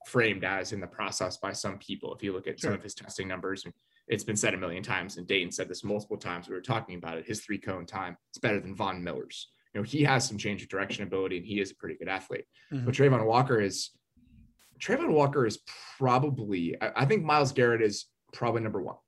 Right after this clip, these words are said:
Speaker 1: If we were going back through, let's say, over the last decade, when it
Speaker 2: Okay.
Speaker 1: came to pass rushers and overall their physical profile,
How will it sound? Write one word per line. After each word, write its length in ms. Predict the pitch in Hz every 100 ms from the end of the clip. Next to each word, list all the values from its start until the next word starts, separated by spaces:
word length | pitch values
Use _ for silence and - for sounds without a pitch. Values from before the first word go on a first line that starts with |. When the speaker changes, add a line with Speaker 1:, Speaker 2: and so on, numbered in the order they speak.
| -
Speaker 1:
If 80 | -
we 40 |
were 80 | 107
going 280 | 104 110 107
back 220 | 104 104
through, 260 | - 107 104
let's 140 | 98
say, 60 | 101
over 120 | 98
the 80 | 98
last 320 | 92 - -
decade, 440 | 90 - 73 67 - _ _
when 100 | -
it 80 | 92
Speaker 2:
Okay. 80 | 101
Speaker 1:
came 140 | 104
to 240 | - 87 - _ -
pass 340 | 131 151 139
rushers 480 | 151 127 - 120 110
and 180 | - 104 -
overall 460 | 139 131 127 123
their 100 | 110
physical 480 | 104 - 117 117 113
profile, 560 | - 92 - - -